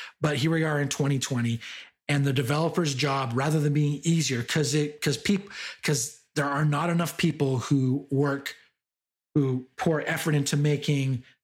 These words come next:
difficult things simple to use. That is the sweet spot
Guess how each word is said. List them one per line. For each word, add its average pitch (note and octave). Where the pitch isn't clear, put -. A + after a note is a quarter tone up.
difficult D#3+
things D#3+
simple C#3
to -
use. A#2+
That D#3
is C#3
the C3
sweet D3+
spot B2+